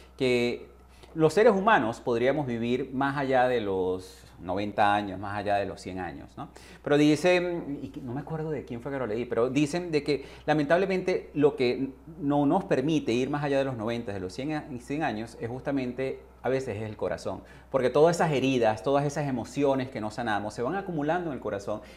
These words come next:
y el corazón empieza a debilitarte, a debilitarse con los años. Pero si nosotros fuéramos capaces de gestionar nuestras emociones mejor, de, de, de, de conectarnos con esa inteligencia emocional,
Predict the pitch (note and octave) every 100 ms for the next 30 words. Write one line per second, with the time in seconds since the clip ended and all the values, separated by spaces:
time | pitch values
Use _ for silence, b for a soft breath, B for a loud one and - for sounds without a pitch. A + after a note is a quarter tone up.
0 | B C3 - G#2+ B2 C#3 C#3+ C#3 D3 C#3
1 | A2+ G2 F#2+ A#2 C#3+ C#3+ - A#2 G#2 G2
2 | G2 G#2+ C#3 B2+ F#2+ F#2 D#3+ G2+ B B
3 | B D3+ D3+ D#3 G#3 C4 B3+ B3+ A#3 -
4 | - E3+ - A#2 A#2+ A#2 A#2+ A2+ C#3 D3+
5 | C3+ A2+ G2+ - B2+ C3 A#2 F#2+ G#2+ G#2+
6 | G#2 B B B B2 A#2 A2+ A#2+ A#2 A2+
7 | A2 G#2+ A#2+ - B2+ A#2 D3 C#3+ D#3 -
8 | B2+ A#2 C#3+ C#3 A2 A#2+ A#2+ D3+ C#3 G#2+
9 | - G2+ B2+ A2